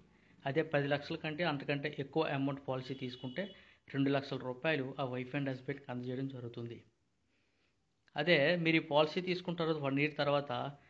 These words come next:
న్యూ బోర్న్ child, మీకు ఒక ఆడపిల్లనో మగపిల్లనో పుడితే వాళ్ళకయ్యే ఖర్చులు కూడా కంపెనీనే భరుస్తుంది. అంటే after one year తర్వాత మీరు పాలసీలో జా-, join అయ్యి ఒక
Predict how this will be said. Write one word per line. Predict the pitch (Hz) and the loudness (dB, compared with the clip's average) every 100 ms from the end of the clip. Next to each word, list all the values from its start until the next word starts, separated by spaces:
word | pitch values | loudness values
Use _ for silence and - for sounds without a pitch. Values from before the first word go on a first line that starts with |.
| _ - | _ 0
న్యూ | 151 175 165 | 2 4 4
బోర్న్ | 160 160 147 | 2 0 -2
child, | 127 123 - _ _ 139 | -4 -4 -10 _ _ -6
మీకు | 139 147 | -2 -2
ఒక | 135 127 139 147 _ _ _ _ _ _ _ _ _ - | 0 -2 -2 -8 _ _ _ _ _ _ _ _ _ 0
ఆడపిల్లనో | 143 139 143 151 143 | 0 2 0 2 2
మగపిల్లనో | 139 135 139 139 131 | 2 2 0 0 -2
పుడితే | 131 127 117 127 - - - - | -4 -4 -4 -6 -10 -20 -18 2
వాళ్ళకయ్యే | 135 156 160 156 156 156 | 6 6 6 6 6 2
ఖర్చులు | 135 139 139 | -2 -2 0
కూడా | 135 127 127 135 - - 139 | 0 0 -2 -6 -12 -4 -2
కంపెనీనే | 135 143 143 147 | 0 2 0 2
భరుస్తుంది. | 127 120 127 123 | -2 -2 -6 -4
అంటే | 139 180 139 | -4 4 4
after | 147 - 143 | 4 2 0
one | 135 151 | 4 2
year | 151 | 2
తర్వాత | 131 123 120 - - - - - - - - - - 139 | 0 0 -2 -4 -18 -20 -20 -20 -20 -20 -20 -20 -2 0
మీరు | 135 - | 0 2
పాలసీలో | 135 135 156 151 147 | 2 2 2 2 2
జా-, | 139 139 135 | 0 0 2
join | 139 143 | 4 4
అయ్యి | 139 156 226 - _ _ _ | 2 0 -4 -10 _ _ _
ఒక | 147 | -8